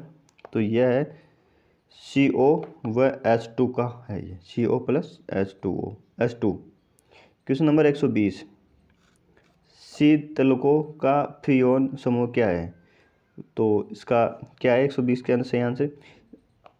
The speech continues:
अज्वलनशील एवं मध्य विषैला होता है, ये सही, ऑप्शन इसका सही है,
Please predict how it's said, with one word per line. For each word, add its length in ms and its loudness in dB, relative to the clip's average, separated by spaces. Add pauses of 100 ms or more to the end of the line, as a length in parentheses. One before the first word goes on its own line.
(200)
अज्वलनशील 880 2
एवं 220 2
मध्य 580 0 (200)
विषैला 320 0
होता 240 0
है, 160 -4
ये 60 -8
सही, 340 -4
ऑप्शन 380 -6
इसका 200 -6
सही 280 -6
है, 140 -8